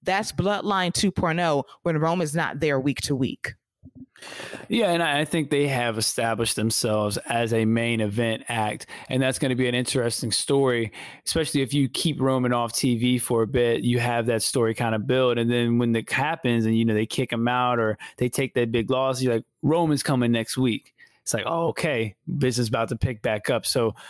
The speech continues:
Speaker 2: there's definitely, you know, levels to it, and you can use those levels to build that anticipation. So, uh, there's definitely, I'm excited about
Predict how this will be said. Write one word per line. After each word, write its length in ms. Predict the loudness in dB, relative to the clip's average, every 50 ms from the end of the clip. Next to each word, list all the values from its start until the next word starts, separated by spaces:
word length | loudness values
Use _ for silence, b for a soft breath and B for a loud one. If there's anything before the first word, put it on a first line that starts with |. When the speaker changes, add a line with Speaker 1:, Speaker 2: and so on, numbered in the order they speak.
| B B B B
Speaker 2:
there's 180 | 0 0 2
definitely, 640 | 2 0 0 0 0 0 0 0 0 0 -2 -6 -10 _ -8
you 180 | -2 0 2
know, 120 | 4 4 2
levels 540 | 2 2 2 0 0 2 0 0 0 0 -2
to 240 | 0 2 2 4 4
it, 120 | 2 2
and 120 | 2 2 2
you 100 | 2 2
can 200 | 2 0 0 2
use 340 | 2 2 4 4 2 2
those 240 | 2 2 0 2 0
levels 480 | 0 0 0 0 0 0 0 0 -2 -4 B B B B
to 120 | -6 -6 -4
build 300 | 0 0 2 2 2 0
that 140 | 0 0 0
anticipation. 800 | -2 -4 -4 -4 -4 -4 -6 -4 -4 -2 -2 -2 -4 -6 -6 -4
So, 140 | -2 0 0
uh, 100 | 0 -2 B B B B B B B B _ -6
there's 220 | -2 0 0 0 2
definitely, 420 | 0 -2 0 0 0 0 0 0 -2 -2
I'm 140 | -2 0 0
excited 480 | 0 0 0 0 0 0 2 2 2
about 380 | 0 0 0 0 0 0 0